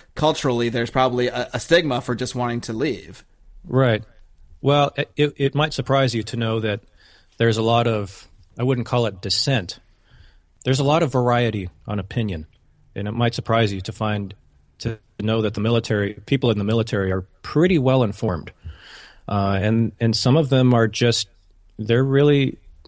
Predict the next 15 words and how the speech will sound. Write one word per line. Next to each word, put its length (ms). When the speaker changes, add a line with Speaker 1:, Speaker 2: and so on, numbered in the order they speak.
Speaker 2:
maybe 380
not 300
as 100
pronounced 500
as 300
my 240
own 280
convictions, 640
but 220
they 140
have 160
some 220
legitimate 480
complaints 560
and, 200